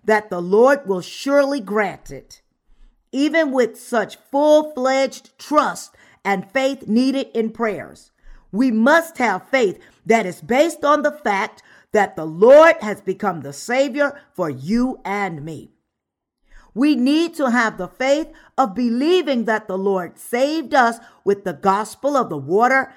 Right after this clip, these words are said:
and the Spirit, became our shepherd, and that we have become his sheep and receive his guidance. As we go to a close friend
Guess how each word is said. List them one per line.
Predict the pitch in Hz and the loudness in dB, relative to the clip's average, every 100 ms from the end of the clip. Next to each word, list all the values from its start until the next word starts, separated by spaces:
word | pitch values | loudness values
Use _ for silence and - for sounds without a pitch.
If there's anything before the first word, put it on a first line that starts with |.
| _ _ | _ _
and | 233 269 240 | -2 -2 -2
the | 196 | -6
Spirit, | 196 - 180 139 - - _ _ _ _ _ _ | -12 -12 -10 -10 -16 -20 _ _ _ _ _ _
became | 254 214 240 277 302 277 | -6 -4 0 4 4 4
our | 233 202 | 0 0
shepherd, | - - 175 - 113 - _ - - | -6 -8 -8 -8 -16 -18 _ -20 -8
and | - 214 | -4 -2
that | 185 147 | -4 -6
we | 151 247 302 302 | -8 -4 -4 -4
have | 233 185 | -6 -6
become | 165 143 240 262 254 | -12 -10 -4 -2 -2
his | 220 320 | -2 -4
sheep | 320 - 302 320 190 - _ _ _ | -6 -8 -4 -4 -6 -16 _ _ _
and | - 208 | -8 -6
receive | 190 180 - - 311 285 202 196 _ | -6 -8 -12 -8 -4 -4 -6 -8 _
his | _ 226 226 | _ 0 0
guidance. | - 196 202 143 131 - - _ _ _ _ _ _ _ _ _ - | -4 -2 -2 -6 -16 -20 -20 _ _ _ _ _ _ _ _ _ -6
As | 269 330 349 - | 2 2 2 -4
we | 294 | -6
go | 202 254 247 | 0 2 2
to | 233 233 | -2 -4
a | 214 | -4
close | 208 254 240 247 247 | -4 -4 -2 -4 -6
friend | _ 233 208 175 | _ -6 -6 -8